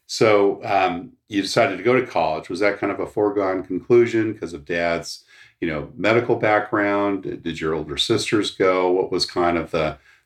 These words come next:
you know, the thinking growing up in the, uh, in the Kornbluth household, so to speak?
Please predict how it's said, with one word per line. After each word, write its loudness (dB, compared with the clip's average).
you 2
know, 2
the -2
thinking 2
growing -2
up -6
in -4
the, 0
uh, 0
in -8
the -6
Kornbluth 0
household, 0
so 0
to 0
speak? -2